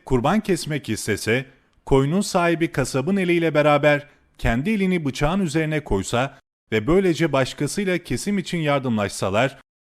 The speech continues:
Şeyh İmam rahimahullah demiştir ki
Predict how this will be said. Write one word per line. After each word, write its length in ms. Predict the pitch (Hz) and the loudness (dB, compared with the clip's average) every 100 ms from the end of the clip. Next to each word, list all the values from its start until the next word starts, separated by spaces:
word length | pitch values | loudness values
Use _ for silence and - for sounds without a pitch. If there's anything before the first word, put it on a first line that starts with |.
| _ - | _ -2
Şeyh 280 | 196 196 | 0 0
İmam 320 | 170 175 170 165 | 0 0 0 2
rahimahullah 680 | 156 156 151 151 156 151 | 0 0 0 2 0 0
demiştir 420 | 110 101 - 170 185 | -2 -4 -2 -2 -2
ki 280 | 180 165 | -2 -2